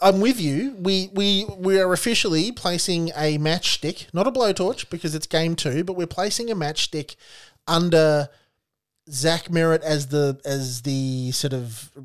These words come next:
official recipient of the matchstick between the toes. But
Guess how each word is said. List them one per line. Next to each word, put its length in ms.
official 440
recipient 520
of 160
the 60
matchstick 500
between 320
the 80
toes. 600
But 260